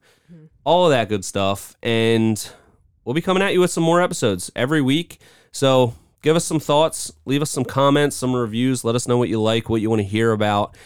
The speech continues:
Speaker 2: And, uh, we'll also be looking to set up a call-in hotline so that, uh, we can let you know what we're gonna be talking about the following week. You can call in with some comments about it. We'll play 'em live on the recording, <laughs> and, uh,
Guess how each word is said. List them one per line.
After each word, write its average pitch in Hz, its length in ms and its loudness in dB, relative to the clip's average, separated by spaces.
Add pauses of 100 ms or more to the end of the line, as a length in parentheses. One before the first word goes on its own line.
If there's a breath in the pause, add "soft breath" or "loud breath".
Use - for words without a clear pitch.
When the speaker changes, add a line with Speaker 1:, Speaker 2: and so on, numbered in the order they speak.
(280 loud breath)
Speaker 2:
And, 104 320 0
uh, 104 220 2
we'll 107 140 0
also 123 340 0
be 113 180 0
looking 110 280 -2
to 101 80 -4
set 104 240 -4
up 104 240 -2
a 95 400 -2 (100)
call-in 110 720 -2
hotline 92 880 -6
so 95 280 -4
that, 90 280 -4
uh, 90 300 -4 (160)
we 101 160 -6
can 98 340 -4 (340 soft breath)
let 131 160 -2
you 147 60 2
know 139 160 4
what 139 140 2
we're 131 80 0
gonna 135 100 0
be 123 80 0
talking 135 300 -2
about 131 320 -2
the 120 40 -10
following 123 440 0
week. 131 340 -2
You 117 160 -6
can 117 100 -4
call 117 340 0
in 117 260 0
with 110 100 -2
some 90 160 -10
comments 123 460 -2
about 110 320 -2
it. 104 100 -6
We'll 98 140 -10
play 123 380 -4
'em 113 200 -2 (420 soft breath)
live 120 460 0
on 113 220 -2
the 110 60 -2
recording, 117 840 -2
<laughs> - 400 -8
and, 139 200 -2 (120)
uh, 131 260 2